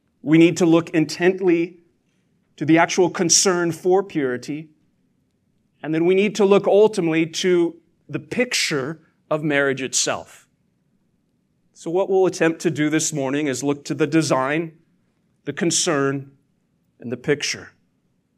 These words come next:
If we're going to understand the seventh commandment, we need to start prior to the seventh commandment.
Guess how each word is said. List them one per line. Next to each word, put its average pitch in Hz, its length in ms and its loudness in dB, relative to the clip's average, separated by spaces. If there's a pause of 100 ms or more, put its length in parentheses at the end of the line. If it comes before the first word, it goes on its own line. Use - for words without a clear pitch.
(1120)
If - 160 -18
we're 143 100 -2
going 151 220 4
to 160 140 4
understand 147 560 0
the 143 40 -2
seventh 156 440 -4
commandment, 104 520 -10
we 117 200 -10
need 135 300 -8
to 147 120 -12
start 131 580 -6 (300)
prior 135 460 -4
to 117 500 -8 (320)
the 120 100 -10
seventh 117 400 -6
commandment. 107 460 -12